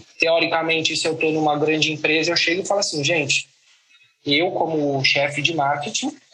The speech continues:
digo que nossa questão de embalagem e caixinha é fundamental pro awareness de marca, pro diferencial, pra não sei o quê, tal, tal, tal."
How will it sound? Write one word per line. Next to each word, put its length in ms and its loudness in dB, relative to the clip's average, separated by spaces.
digo 520 -2
que 100 2
nossa 280 2
questão 400 -2
de 120 2
embalagem 840 2
e 80 -6
caixinha 680 0
é 60 0
fundamental 880 0
pro 180 -4
awareness 600 2
de 100 0
marca, 560 0
pro 140 0
diferencial, 1080 0
pra 160 2
não 100 -2
sei 160 -2
o 60 -6
quê, 520 0
tal, 140 0
tal, 180 0
tal." 380 -2